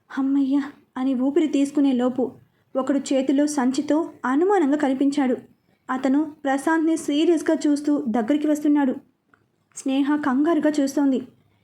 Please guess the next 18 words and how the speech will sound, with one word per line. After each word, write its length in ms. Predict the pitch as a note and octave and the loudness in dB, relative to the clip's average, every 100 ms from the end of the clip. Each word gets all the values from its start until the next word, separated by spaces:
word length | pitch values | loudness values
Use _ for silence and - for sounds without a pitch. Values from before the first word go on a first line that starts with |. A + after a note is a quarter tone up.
| _ | _
అతను 260 | A#3+ B3 B3+ | -4 -2 -2
ప్రశాంత్ని 480 | C4 B3+ E4 F4 F4 | -2 -2 -2 -2 0
సమీపించే 640 | C4+ D#4+ F#4 D#4+ D4 C#4+ | 0 0 2 0 2 0
లోపు 460 | B3 C4+ C#4+ B3+ - _ _ | 2 0 0 -2 -4 _ _
స్నేహ 360 | - C#4 C#4 D4+ | -6 -2 0 0
పరిగెత్తుకుంటూ 680 | D4+ B3 D4 D4 C#4+ C4+ | -2 0 0 0 0 0
వెళ్ళి 300 | C4+ B3 C4+ C4+ | 0 0 0 -2
అతన్ని 260 | A#3+ C4 | -2 -2
తోసేసింది. 680 | C4+ B3+ B3+ C4+ C4+ B3 A#3 - _ _ _ _ - | 0 -2 0 -2 0 -2 -4 -12 _ _ _ _ -2
ఊహించని 440 | F#4+ B4+ B4 A4 G#4 | 0 0 0 0 2
పరిణామానికి 680 | C#4+ E4+ D#4+ D4 C#4 D4 G3 | 2 2 2 2 2 -2 0
అందరూ 340 | B3+ C#4+ F4+ | 0 2 4
షాక్ 340 | F4+ C#4+ B3+ C#4+ | 2 0 0 0
అయ్యి 180 | C#4 C#4 | 0 0
చూస్తున్నారు. 440 | C4 C4+ C4+ B3 - - _ _ _ _ | -2 0 0 0 -4 -10 _ _ _ _
ముందుగా 340 | B3 C4 C#4+ D#4 | -2 0 2 2
ప్రశాంత్ 460 | C#4+ B3 C#4+ C#4+ | 0 0 0 2
తేరుకుని 440 | C4 C4+ C#4 D#4+ | 2 0 2 0